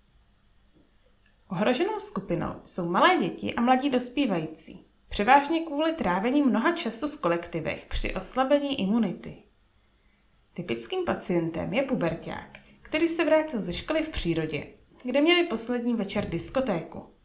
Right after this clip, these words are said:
anebo vysokoškolák na koleji, který jde večer na párty. Riziko je tedy nevětraná místnost plná lidí spolu s oslabením organismu.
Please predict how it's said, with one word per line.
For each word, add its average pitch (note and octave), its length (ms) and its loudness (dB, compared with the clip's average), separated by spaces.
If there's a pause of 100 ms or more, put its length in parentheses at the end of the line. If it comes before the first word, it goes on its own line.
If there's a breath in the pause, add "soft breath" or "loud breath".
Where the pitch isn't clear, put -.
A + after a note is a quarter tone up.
(160)
anebo E4+ 280 2
vysokoškolák - 840 2
na E3 120 -6
koleji, - 500 -6
který C#4+ 320 0
jde D#4+ 120 6
večer C4 340 2
na D#3+ 120 -2
párty. D#3+ 520 -4 (720 soft breath)
Riziko G3+ 360 2
je D#4+ 80 4
tedy G3+ 220 0
nevětraná D4 580 4
místnost - 680 -2
plná E4+ 280 4
lidí - 420 -4 (320)
spolu F4 320 0
s - 140 0
oslabením B3 680 0
organismu. F3 720 -4